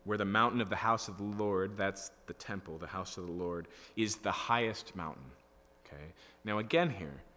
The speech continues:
this is imagery, right? The idea here is not,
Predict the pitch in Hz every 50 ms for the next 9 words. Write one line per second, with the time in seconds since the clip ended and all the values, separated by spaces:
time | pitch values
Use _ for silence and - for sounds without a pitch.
0 | - - - - - - 110 - - 117 - - - 165 160 165 131 98 - 87
1 | 76 67 - - - - - - - 82 85 95 110 - 131 120 117 113 113 117
2 | 165 180 175 156 123 - 131 120 117 117 98 107 113 110 107 117 117 113 127 123
3 | 113 - -